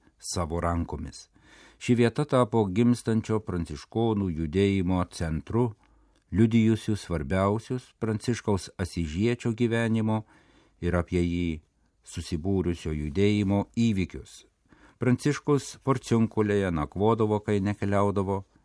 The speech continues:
čia jis melsdavosi, mąstydavo, atgailaudavo, joje parašė pranciškonų regulą ir patyrė atlaidų malonę, joje ir mirė. Taip pat šventoji Klara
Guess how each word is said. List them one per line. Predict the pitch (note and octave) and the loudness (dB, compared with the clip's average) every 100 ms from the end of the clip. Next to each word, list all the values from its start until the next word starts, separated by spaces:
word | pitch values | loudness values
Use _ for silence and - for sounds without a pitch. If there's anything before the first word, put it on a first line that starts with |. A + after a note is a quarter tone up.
| _ _ _ | _ _ _
čia | - A#2 | 0 2
jis | F2 F2 | 0 0
melsdavosi, | G2+ A2+ G2+ G#2+ G#2 G#2 E2 | 2 2 0 0 0 -2 -4
mąstydavo, | D2 - A2+ A2 G2 F#2+ E2 | -4 -4 -2 0 0 0 -2
atgailaudavo, | D#2 D2+ F2+ G#2 G2 F#2 F2+ F2+ _ _ _ _ - | -4 -2 2 2 2 0 -2 -4 _ _ _ _ -4
joje | - A2 A2 A2 F2 - | 2 4 4 0 -4 -10
parašė | - F#2 F2+ F2 - D#2+ - | -4 0 0 0 -4 -8 -6
pranciškonų | F2+ E2+ - E2 - F#2 D#2+ D#2 C2 - F2 | -4 -2 -4 -8 -2 -2 -2 -4 -8 -8 0
regulą | G#2+ F#2+ G#2 G2 G2+ G2 - | 0 2 0 0 -4 -8 -4
ir | G#2+ - | -2 0
patyrė | G2+ - F2+ E2+ E2 E2 E2 _ _ _ _ _ F#2+ | -4 -4 -4 -2 0 -2 -4 _ _ _ _ _ -8
atlaidų | - E2 E2+ F2+ F2+ | -4 -2 -2 0 2
malonę, | G2+ A2+ A2 D2+ C2+ - _ - | 4 4 4 2 -4 -14 _ -8
joje | G2 G2+ F#2+ F2+ | 2 2 4 2
ir | E2+ F#2+ | 2 2
mirė. | G2 G#2+ F2 - _ _ _ _ _ _ _ - | 2 2 0 -4 _ _ _ _ _ _ _ -4
Taip | G2 | 0
pat | A#2 - | 0 0
šventoji | - A#2+ A#2+ A#2+ A#2 | 2 4 4 4 4
Klara | A#2 A#2+ B2 G#2 | 2 0 2 0